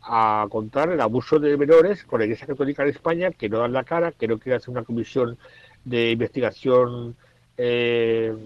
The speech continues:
eh, que fuera intermedia, fuera anónima,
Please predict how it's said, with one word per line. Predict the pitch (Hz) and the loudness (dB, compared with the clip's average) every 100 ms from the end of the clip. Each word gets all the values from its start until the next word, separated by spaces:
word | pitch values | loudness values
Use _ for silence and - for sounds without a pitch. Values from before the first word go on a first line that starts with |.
| 107 - | -18 -16
eh, | - 113 | -12 -10
que | - | -12
fuera | 107 135 127 123 120 120 117 - | -6 0 2 2 0 0 -4 -8
intermedia, | 123 120 123 127 127 156 | -8 -6 -4 -4 0 2
fuera | 175 131 | 2 2
anónima, | 127 170 175 190 | 4 4 2 -2